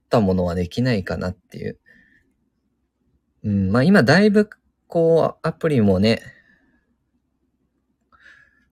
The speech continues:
うん、進化してきたけど、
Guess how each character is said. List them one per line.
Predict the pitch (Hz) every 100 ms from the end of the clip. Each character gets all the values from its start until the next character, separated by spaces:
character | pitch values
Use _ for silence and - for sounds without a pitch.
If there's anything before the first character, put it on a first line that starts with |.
| -
う | 104
ん、 | 104 95 95 - _ _ _ _ _
進 | - - 147 143
化 | 139
し | 131
て | - 135
き | -
た | 135
け | - 127
ど、 | 160 151 104 -